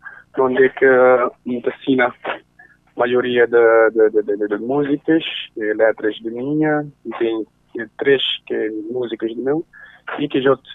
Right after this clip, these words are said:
é, é trabalho de minha irmã J C. Minha que ser diferente, mas João Carlos não bem tem vindo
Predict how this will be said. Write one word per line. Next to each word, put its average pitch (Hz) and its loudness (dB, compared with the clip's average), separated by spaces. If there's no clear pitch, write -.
é, 127 -2
é 110 -8
trabalho 120 2
de 117 -8
minha 120 -10
irmã 117 2
J 113 0
C. 104 -6
Minha 127 -2
que - -12
ser 123 -2
diferente, 135 -2
mas 117 0
João 120 2
Carlos 117 4
não 113 0
bem 113 -4
tem 117 -6
vindo 113 -8